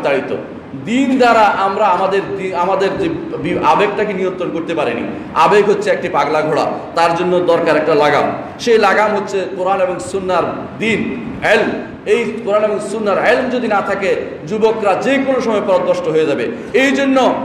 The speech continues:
ক্ষমতা না থাকলে যদি আক্রমণও করে, সে আক্রমণে, সে আক্রমণের বিরুদ্ধে দাঁড়ানো শরীয়ত অনুমোদন করে না। এই জন্য যেই যেখানে আছে সেখানে, যেখানে দাওয়াতের কাজে লিপ্ত থাকতে হবে, সেটাই হচ্ছে জিহাদ। এখানে অতিরিক্ত কোনো কিছু করা যাবে না। সুতরাং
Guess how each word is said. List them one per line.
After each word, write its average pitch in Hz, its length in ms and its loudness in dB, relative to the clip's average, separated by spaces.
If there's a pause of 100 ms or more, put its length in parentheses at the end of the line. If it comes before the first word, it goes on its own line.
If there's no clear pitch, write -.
(180)
ক্ষমতা 214 440 2
না 202 100 2
থাকলে 202 360 -2
যদি 185 340 -2
আক্রমণও 202 880 0
করে, 240 220 4 (360)
সে 214 220 -2
আক্রমণে, 185 920 0
সে 196 160 -2
আক্রমণের 175 460 2
বিরুদ্ধে 170 240 -2
দাঁড়ানো 156 360 2
শরীয়ত 151 300 -2
অনুমোদন 135 280 -2 (100)
করে 139 180 4
না। 135 140 0 (280)
এই 196 80 2
জন্য 208 200 4 (240)
যেই 202 200 4
যেখানে 202 400 0
আছে 190 220 0
সেখানে, 185 520 0 (340)
যেখানে 202 540 2 (180)
দাওয়াতের 233 560 4
কাজে 196 280 2
লিপ্ত 185 260 -4
থাকতে 170 320 -4
হবে, 165 280 0 (280)
সেটাই 240 300 4
হচ্ছে 233 240 2
জিহাদ। 185 400 2
এখানে 202 280 0
অতিরিক্ত 196 540 -2
কোনো 180 200 0
কিছু 165 220 -2
করা 165 220 4
যাবে 175 220 4
না। - 80 0 (360)
সুতরাং 233 320 4